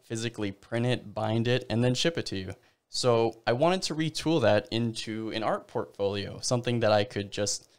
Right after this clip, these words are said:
you know, put on my shelf and just share with people physically. Like, if you wanna say, like, "Hey, you make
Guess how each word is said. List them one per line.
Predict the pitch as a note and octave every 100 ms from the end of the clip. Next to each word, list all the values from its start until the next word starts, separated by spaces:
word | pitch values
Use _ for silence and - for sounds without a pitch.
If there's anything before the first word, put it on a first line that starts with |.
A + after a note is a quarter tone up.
| _ _ _ _ _ _ _ _ _ _ _ _ _ _ _ _ _ _
you | F3+
know, | D#3+ B2+
put | C3
on | D3
my | C#3 A#2+
shelf | - G#2 G#2 G#2 - -
and | - G#2+ G#2 G#2+
just | - A#2
share | - - B2+
with | A#2
people | A2+ G#2+ G#2
physically. | G2 G#2 A#2+ G#2 F#2+
Like, | F#2 F#2+
if | - A2 A#2+
you | C3
wanna | F3 B2
say, | B2+ A#2
like, | A2 G2+
"Hey, | G2+ D3+ C3
you | G#2+
make | A#2 C3